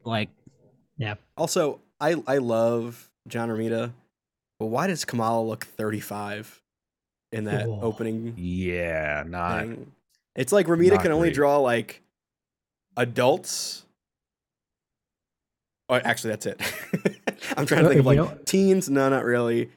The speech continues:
Speaker 3: Children,
Speaker 2: It
Speaker 3: definitely not. <laughs>
Speaker 2: You know what,
Speaker 1: Corpses?
Speaker 2: Tyler? It,
Speaker 1: Yeah.
Speaker 2: it's like he maybe can't draw well.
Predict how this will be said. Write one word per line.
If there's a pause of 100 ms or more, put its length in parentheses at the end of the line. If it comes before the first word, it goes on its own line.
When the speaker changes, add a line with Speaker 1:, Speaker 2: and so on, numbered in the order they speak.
Speaker 3:
Children,
Speaker 2:
It
Speaker 3:
definitely
not.
<laughs> (720)
Speaker 2:
You
know
what,
Speaker 1:
Corpses?
Speaker 2:
Tyler? (180)
It,
Speaker 1:
Yeah.
Speaker 2:
it's
like
he (100)
maybe
can't
draw
well.